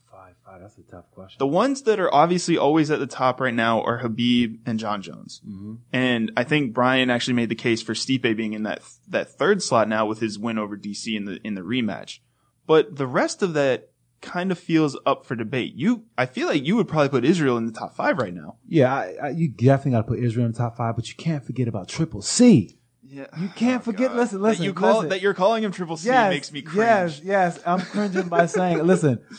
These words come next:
Speaker 1: the cringe is real, man. The cringe is real, and what the cringe did is real. Even though, even though he, listen, he jokes around, and, and sometimes he's corny, he loves being corny, and I love that about him. But here's the thing about it. The cringe is real, and what he did is real.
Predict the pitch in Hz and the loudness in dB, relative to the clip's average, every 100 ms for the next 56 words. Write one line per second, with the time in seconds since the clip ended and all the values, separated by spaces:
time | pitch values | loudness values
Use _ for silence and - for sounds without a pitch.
0 | - 143 117 190 226 202 190 170 220 233 | -2 -2 0 2 2 2 0 4 6 8
1 | 175 131 139 165 151 123 226 - _ _ | 6 4 0 0 -2 -4 -10 -14 _ _
2 | - 143 - 220 202 156 196 185 160 156 | -6 -4 2 2 2 0 2 2 0 -2
3 | - 202 196 120 160 175 170 156 180 143 | -2 0 0 6 6 6 4 4 4 4
4 | 139 113 87 - _ _ _ _ _ 151 | 0 0 -2 -10 _ _ _ _ _ 2
5 | 170 190 190 165 185 196 196 170 - 143 | 4 6 6 6 2 4 4 4 -2 -10
6 | 175 180 175 139 104 _ _ - 139 117 | -2 2 2 0 -4 _ _ -6 -4 4
7 | 151 170 - 151 156 151 135 127 127 139 | 4 4 -2 -2 0 2 0 -2 -4 -4
8 | 127 131 123 120 147 151 165 147 143 139 | -2 0 -2 -2 -2 2 4 4 2 -4
9 | - 160 151 135 135 143 151 123 139 131 | -2 0 0 0 2 2 2 0 -4 -4
10 | 160 165 123 123 139 165 160 156 151 180 | -2 0 0 0 0 0 0 -2 0 2
11 | 196 151 92 - _ _ _ _ 151 127 | 4 2 0 -10 _ _ _ _ -2 2
12 | 143 156 139 - 165 151 143 170 120 123 | 4 4 2 -4 -2 -2 -2 -4 -4 -6
13 | - 196 202 196 170 240 214 135 151 160 | -2 0 0 0 -2 0 2 2 2 0
14 | 180 214 233 185 131 101 - | -2 -4 -4 -4 -2 -4 -4